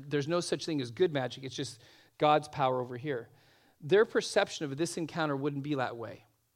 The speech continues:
They would see all of this as magic. They would see the magic of Elymas compared to the magic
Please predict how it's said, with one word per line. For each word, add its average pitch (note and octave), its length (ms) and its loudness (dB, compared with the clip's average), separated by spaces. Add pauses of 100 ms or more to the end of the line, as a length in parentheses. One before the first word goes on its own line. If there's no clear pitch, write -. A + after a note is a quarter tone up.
(380)
They E3+ 220 8
would G#3 160 4
see F3+ 220 -2
all F3+ 260 6
of D#3 100 2
this C#3 200 -2
as A#2 100 -6
magic. A#2+ 520 -6 (840)
They E3+ 100 8
would F3 180 4
see G#3 260 0
the E3 100 2
magic D#3 800 2 (280)
of C#3+ 440 0
Elymas D3 640 -2 (380)
compared E3 460 2
to E3+ 120 0
the D3+ 60 0
magic D3 760 0